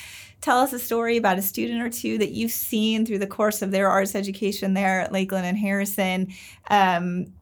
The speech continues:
how they've grown and changed and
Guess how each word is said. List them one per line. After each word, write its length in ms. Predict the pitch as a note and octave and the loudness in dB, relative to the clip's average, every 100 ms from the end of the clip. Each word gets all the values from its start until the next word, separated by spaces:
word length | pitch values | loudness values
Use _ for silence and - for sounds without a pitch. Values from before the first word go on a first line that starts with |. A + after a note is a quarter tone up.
| - _ | -20 _
how 240 | - B3 | 0 4
they've 280 | A#3 G3+ G3 - G#3 | 6 4 0 -8 -4
grown 540 | G3+ G3 F#3 F3 F#3 | 2 2 2 -2 -2
and 160 | F#3+ G3+ | 0 0
changed 580 | G#3 F#3+ F3+ F3 - | 0 -2 -2 -4 -4
and 160 | - A2 | 0 2